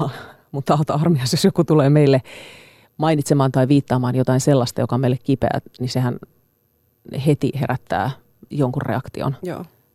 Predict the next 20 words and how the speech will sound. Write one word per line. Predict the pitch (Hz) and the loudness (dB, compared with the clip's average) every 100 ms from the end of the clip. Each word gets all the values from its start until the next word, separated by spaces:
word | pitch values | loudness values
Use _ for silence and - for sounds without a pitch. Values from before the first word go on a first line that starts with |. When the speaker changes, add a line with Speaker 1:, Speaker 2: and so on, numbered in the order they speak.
| _ | _
Speaker 1:
Ja | - | -6
usein | 143 147 127 | -2 -2 0
tunnistamattoman, | 143 117 - 110 131 - - 139 | 2 0 -2 -6 -6 -8 -10 -8
koska | 131 - | -8 -6
sitä | 123 - | -6 -4
ei | 117 - | -6 -4
välttämättä | 139 123 123 - 135 | -4 -2 -2 0 2
edes | 139 123 | 2 2
tajua, | - 139 120 120 | 2 2 4 2
että | - - 135 | -2 -6 -4
mihinkä | 131 123 123 | -2 -4 -4
reagoin | 117 113 - - | -4 -4 -6 -6
näin | 123 113 | -4 -4
voimakkaasti. | 131 135 143 - 135 180 147 | -4 -4 -6 -6 -4 -2 -4
Speaker 2:
Joo. | - _ _ _ _ _ _ _ _ _ _ _ _ _ _ _ _ _ _ _ _ _ _ _ _ _ _ _ _ - - - - | -4 _ _ _ _ _ _ _ _ _ _ _ _ _ _ _ _ _ _ _ _ _ _ _ _ _ _ _ _ -20 -18 -6 2
Speaker 1:
No, | |
tää | 202 | 6
uusin | 254 247 170 | 6 6 6
esityksesi, | 190 180 143 - 143 151 139 | 4 2 0 -4 -4 0 -2
mm, | - - | -4 -14